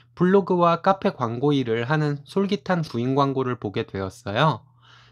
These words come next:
저는 글을 쓰는 것을 좋아하지는 않습니다. 하지만 제가 원하던 분야였고 동호회 활동도 할 수 있는 직업이었기에 당장에 전화를 했고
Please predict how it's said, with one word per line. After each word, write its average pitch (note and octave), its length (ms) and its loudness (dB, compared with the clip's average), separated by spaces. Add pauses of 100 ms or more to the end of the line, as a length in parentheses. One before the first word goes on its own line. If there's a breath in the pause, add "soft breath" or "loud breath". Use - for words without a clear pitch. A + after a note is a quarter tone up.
(100)
저는 A#2 600 0
글을 E3+ 260 2
쓰는 F3 320 -2
것을 D#3+ 260 -2
좋아하지는 C#3+ 640 0
않습니다. G2 800 -6 (560 soft breath)
하지만 F#3+ 520 4
제가 C3+ 300 4
원하던 D3+ 500 0
분야였고 B2 920 -2 (280 loud breath)
동호회 G3 440 4
활동도 G3 640 2
할 G3+ 140 2
수 - 180 -8
있는 B2+ 360 0
직업이었기에 A#2+ 1040 -2 (280 loud breath)
당장에 F3 500 2
전화를 A#2+ 480 -2
했고 C#3+ 540 -2